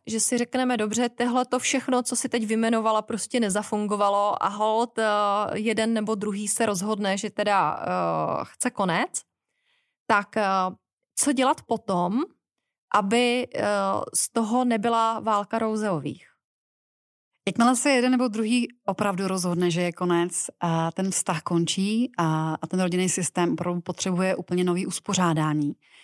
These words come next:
Speaker 2: U toho prvního, který k tomuhle tomu stavu do-, dos-,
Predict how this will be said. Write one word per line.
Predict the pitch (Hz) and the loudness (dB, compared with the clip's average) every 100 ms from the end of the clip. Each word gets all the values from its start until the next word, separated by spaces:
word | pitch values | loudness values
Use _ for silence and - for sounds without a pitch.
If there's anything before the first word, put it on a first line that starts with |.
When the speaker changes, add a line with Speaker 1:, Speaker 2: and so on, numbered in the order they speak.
| - _ _ _ | -20 _ _ _
Speaker 2:
U | 170 | -4
toho | 202 233 233 _ | 0 0 -2 _
prvního, | 185 165 175 180 | -4 0 2 2
který | 202 - 180 175 | -2 -4 -4 -4
k | |
tomuhle | - 185 185 190 | -4 -2 -2 -2
tomu | 196 214 | -4 -4
stavu | 214 190 196 | -2 -2 -4
do-, | 180 175 165 | -2 -4 -2
dos-, | 170 | -4